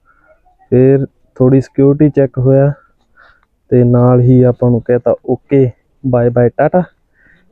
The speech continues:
ਤੇ ਆਪਾਂ ਜਾ ਰਹੇ ਹਾਂ ਜੀ ਵਾਪਸ ਆਪਣੇ ਦੇਸ਼। ਐਨ ਬੀ ਪੀ,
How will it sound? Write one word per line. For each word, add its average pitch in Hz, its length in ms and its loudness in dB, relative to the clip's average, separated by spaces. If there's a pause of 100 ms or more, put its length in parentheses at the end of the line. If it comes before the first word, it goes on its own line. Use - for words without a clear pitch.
ਤੇ - 80 -2 (140)
ਆਪਾਂ 127 260 -2
ਜਾ 123 180 0
ਰਹੇ 123 140 2
ਹਾਂ 123 80 2
ਜੀ 147 120 2 (760)
ਵਾਪਸ - 380 -4 (1160)
ਆਪਣੇ 139 300 -2
ਦੇਸ਼। 180 400 2 (4000)
ਐਨ 208 560 2
ਬੀ 170 260 2 (1900)
ਪੀ, 131 260 0